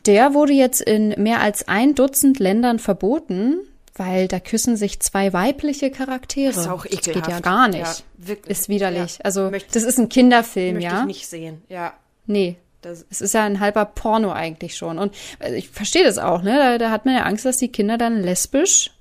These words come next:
Speaker 1: oder schwul aus dem Kinosaal kommen.
Speaker 2: Ja, natürlich. Klar, wenn die das sehen, dass das auch geht.
Speaker 1: Ja.
Speaker 2: Das ist ja wie, äh,
Speaker 1: Dann denken sie sich, "Ach so, das ist, äh, ja,
Speaker 2: Ja.
Speaker 1: dann muss ich das auch machen."
Speaker 2: Also das ist, ist ja wie in Florida.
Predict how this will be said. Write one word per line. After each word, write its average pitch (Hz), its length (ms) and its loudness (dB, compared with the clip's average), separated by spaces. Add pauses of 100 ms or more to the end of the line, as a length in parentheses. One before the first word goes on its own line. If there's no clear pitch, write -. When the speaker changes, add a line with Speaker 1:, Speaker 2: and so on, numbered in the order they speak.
(180)
Speaker 1:
oder 202 240 6
schwul 196 440 0
aus 220 180 2
dem 226 160 0
Kinosaal 196 640 2
kommen. 160 260 -6
Speaker 2:
Ja, 185 140 0
natürlich. 180 680 -8
Klar, 220 260 -2
wenn 180 140 -10
die 180 100 -16
das 170 220 -10
sehen, 214 200 -6
dass 196 200 -6
das - 180 -16
auch 160 300 -8
geht. 247 320 -6 (220)
Speaker 1:
Ja. 202 220 0
Speaker 2:
Das 165 140 -12
ist 180 160 -8
ja 185 180 -4
wie, 180 200 -2
äh, 180 220 0
Speaker 1:
Dann 180 120 4
denken 196 240 2
sie 214 100 -2
sich, - 160 -4
"Ach 190 80 0
so, 285 240 4
das 226 220 -2
ist, - 220 -6
äh, - 260 -4
ja, 185 240 -2
Speaker 2:
Ja. 190 80 -12
Speaker 1:
dann 220 340 -2
muss 240 200 -2
ich 269 100 -2
das 285 160 -4
auch 269 220 2
machen." 170 400 -8
Speaker 2:
Also 180 180 -12
das 185 140 -14
ist, 196 140 -8
ist 190 200 -10
ja 202 140 -8
wie 214 80 -8
in 202 100 -6
Florida. 254 640 -4